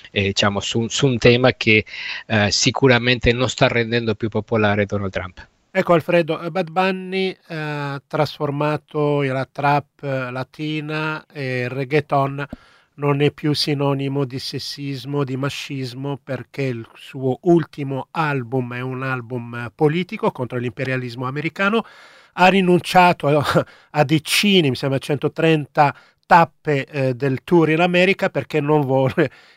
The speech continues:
Speaker 2: eh, gli agenti dell'ice, eh, fuori dagli stadi, e a Santiago del Cile, nel Stadio Nacional,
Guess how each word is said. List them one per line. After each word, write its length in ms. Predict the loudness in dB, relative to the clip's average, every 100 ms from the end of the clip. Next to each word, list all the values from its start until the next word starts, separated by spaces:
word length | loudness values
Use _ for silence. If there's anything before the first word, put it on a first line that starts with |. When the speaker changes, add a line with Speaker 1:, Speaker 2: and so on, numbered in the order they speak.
| _
Speaker 2:
eh, 640 | 0 2 4 4 2 0
gli 100 | 2
agenti 400 | 0 2 0 0
dell'ice, 880 | 0 4 4 4 0 -4 -2 -2 -2
eh, 240 | -4 -4
fuori 460 | -4 0 0 0 -2
dagli 300 | -2 -4 -8
stadi, 520 | -4 -2 -2 -4 -8 -8 -20 _ _
e 240 | 2 2
a 100 | 2 0
Santiago 420 | 0 0 2 2
del 180 | 2 -2
Cile, 400 | 0 2 4 2
nel 160 | -2
Stadio 320 | -2 -2 2
Nacional, 800 | 0 0 2 2 4 2 4 2